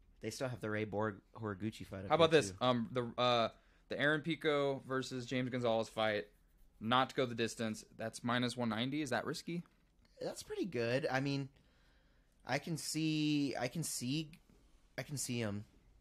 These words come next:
Speaker 1: doing, going the distance. So you never really
Speaker 2: True.
Speaker 1: know.
Speaker 2: And then
Speaker 1: Like, I
Speaker 2: if,
Speaker 1: can kinda see that happening.
Speaker 2: if not that,
Speaker 1: 'Cause Pico's
Speaker 2: um,
Speaker 1: gone the distance before. It's not like he's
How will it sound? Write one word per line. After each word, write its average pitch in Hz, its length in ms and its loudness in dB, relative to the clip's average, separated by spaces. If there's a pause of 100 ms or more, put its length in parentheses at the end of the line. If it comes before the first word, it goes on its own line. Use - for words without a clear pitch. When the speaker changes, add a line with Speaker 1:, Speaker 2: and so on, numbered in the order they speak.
Speaker 1:
doing, 98 340 -4 (640)
going 101 240 -2
the 90 60 -6
distance. 95 400 -8
So 98 260 -6 (120)
you 98 80 -6
never 95 220 -4
really 107 160 -2
Speaker 2:
True. 98 80 -2
Speaker 1:
know. 90 100 -6
Speaker 2:
And 131 80 -2
then 139 140 0
Speaker 1:
Like, 139 100 -2
I - 20 -16
Speaker 2:
if, - 60 -18
Speaker 1:
can 107 80 -4
kinda 98 120 -4
see - 180 -6
that 90 180 -6
happening. 95 300 -6
Speaker 2:
if 143 60 -10
not 151 440 -2
that, 120 580 -2
Speaker 1:
'Cause 117 120 -6
Pico's 156 320 2
Speaker 2:
um, 107 40 -4
Speaker 1:
gone 120 180 2
the 113 60 0
distance 98 280 -8
before. 92 280 -12
It's 92 120 -12
not 95 100 -8
like 98 100 -10
he's - 220 -12